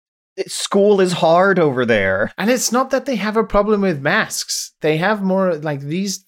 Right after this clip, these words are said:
Speaker 2: fuckers have more of a problem with the coronavirus and how, like, they, it's just a cold.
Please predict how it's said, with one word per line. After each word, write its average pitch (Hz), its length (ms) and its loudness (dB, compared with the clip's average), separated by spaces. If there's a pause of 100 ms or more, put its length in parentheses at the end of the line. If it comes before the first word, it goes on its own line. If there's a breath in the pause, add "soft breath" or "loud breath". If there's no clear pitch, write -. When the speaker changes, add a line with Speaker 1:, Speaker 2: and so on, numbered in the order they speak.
(160)
Speaker 2:
fuckers 139 440 -2
have 139 240 -8
more 143 260 -2
of - 0 -
a 139 100 -6
problem 139 340 -4
with 117 100 -12
the 123 80 -10
coronavirus 151 800 -4
and 127 140 -14
how, 120 260 -8
like, 117 340 -10 (420)
they, 123 160 -4
it's 120 340 -10
just - 380 -6
a 127 80 -14
cold. 123 480 -6